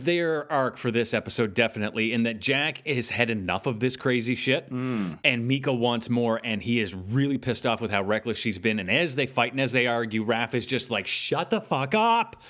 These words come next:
Speaker 1: And he runs away and just kinda, he, he has to zone out.
Speaker 2: Yeah, he sits at the edge of these, like, Decepticon-sized stairs, and I thought, "Okay, here we go. We're gonna find out, like,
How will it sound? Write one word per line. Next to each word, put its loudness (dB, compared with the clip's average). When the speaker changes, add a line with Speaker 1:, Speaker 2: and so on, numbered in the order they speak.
Speaker 1:
And 4
he 0
runs 0
away 2
and 0
just -2
kinda, 0
he, -2
he 0
has 2
to -2
zone 0
out. -4
Speaker 2:
Yeah, 2
he -2
sits -4
at -2
the -4
edge -2
of -8
these, -4
like, -4
Decepticon-sized -2
stairs, 0
and -4
I 0
thought, -4
"Okay, -4
here -2
we -4
go. -4
We're -6
gonna -2
find -2
out, 0
like, -4